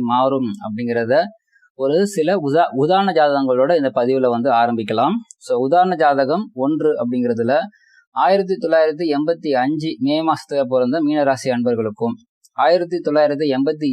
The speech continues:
ஏழு நவம்பர் மாதத்தில் பிறந்த மீனராசி அன்பர்களுக்கும், இந்த தமிழ் புத்தாண்டு அப்படிங்கிறது ஏழரை சனி நடந்துகிட்டு இருந்தாலும் கவலைப்படாதீங்க, சரிங்களா? ஜென்ம ராகு விலக போறாரு.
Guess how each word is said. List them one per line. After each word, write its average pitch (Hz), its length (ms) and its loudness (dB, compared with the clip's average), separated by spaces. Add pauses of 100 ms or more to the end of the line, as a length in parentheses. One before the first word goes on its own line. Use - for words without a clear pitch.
ஏழு 143 240 2 (500)
நவம்பர் 175 440 0
மாதத்தில் 147 460 0
பிறந்த 135 260 0
மீனராசி 135 440 -2
அன்பர்களுக்கும், 120 640 -2 (340)
இந்த 143 240 -2
தமிழ் 175 320 0
புத்தாண்டு 160 400 0
அப்படிங்கிறது 139 560 0 (180)
ஏழரை 147 280 0
சனி 143 240 -4 (300)
நடந்துகிட்டு 135 420 -2
இருந்தாலும் 131 320 0
கவலைப்படாதீங்க, 123 640 0 (640)
சரிங்களா? 123 320 2 (120)
ஜென்ம 135 280 2
ராகு 135 240 2
விலக 131 260 2
போறாரு. 117 480 2